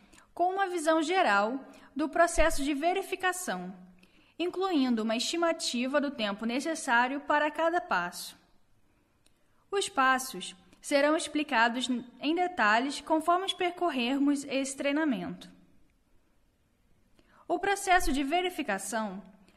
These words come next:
começa com a preparação dos documentos de verificação. O quanto tempo isso demorará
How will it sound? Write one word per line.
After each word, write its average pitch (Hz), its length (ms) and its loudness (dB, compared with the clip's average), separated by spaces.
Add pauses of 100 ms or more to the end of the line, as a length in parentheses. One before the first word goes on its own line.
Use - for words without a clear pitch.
(140)
começa 311 540 2
com 311 80 0
a 302 100 4
preparação 359 840 2
dos 277 160 0
documentos 254 680 0
de 247 80 -2
verificação. 233 1040 -4 (1400)
O 277 80 -6
quanto 392 380 -2
tempo 254 440 -2
isso 247 240 -4
demorará 220 840 0